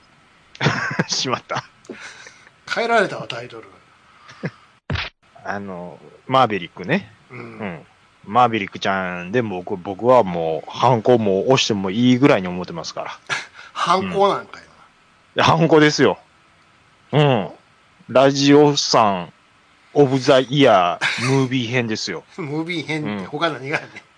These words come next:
Speaker 1: うん。丸、丸らって書いてますよ。
Speaker 2: <laughs>
Speaker 1: うん。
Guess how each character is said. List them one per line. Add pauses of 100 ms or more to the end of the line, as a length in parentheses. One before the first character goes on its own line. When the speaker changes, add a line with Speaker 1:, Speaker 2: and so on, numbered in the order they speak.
(560)
Speaker 1:
う
ん。
丸、
丸
ら
っ
て
書
い
て
ま
す
よ。 (540)
Speaker 2:
<laughs>
Speaker 1:
う
ん。